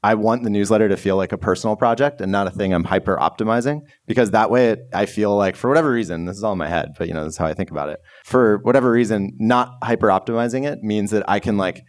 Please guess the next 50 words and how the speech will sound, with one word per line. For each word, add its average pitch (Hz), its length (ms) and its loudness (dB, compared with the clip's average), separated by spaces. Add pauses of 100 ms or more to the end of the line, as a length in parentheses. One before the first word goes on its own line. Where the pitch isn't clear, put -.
(120)
take - 380 -4
creative 101 500 -2
license 95 560 -2
in 98 100 -6
it 87 220 -6
and 104 160 -2
write 117 180 2
about 104 240 2
things 95 340 -4
that 95 240 2 (300)
other 110 180 2
people 104 300 -2
might 95 260 -2
feel 92 240 -2
like, 90 320 -2 (220)
"That's 87 160 -4
a 92 80 -2
weird 85 260 -6
thing 85 180 -6
to 80 60 -6
say. 127 440 4
Why 78 260 -2
the 76 80 -4
fuck 76 180 -4
are 85 40 -10
you 80 100 -10
talking 127 300 -4
about 104 180 2
this?" 87 220 -4
All 82 100 -2
of 69 80 -8
that. 76 180 -4 (300)
Like, 117 120 2
I 123 80 4
recently 120 420 2
wrote 104 200 2
about 92 380 0
how 104 140 2
my 92 380 0
fiance 101 380 -2
and 90 120 0
I 87 80 -4
do 87 280 -4
psychedelics 85 540 -4
every 85 140 -10
quarter 85 360 -2
as, 82 240 0
like, 85 160 -2
a 90 60 0
way 82 300 -2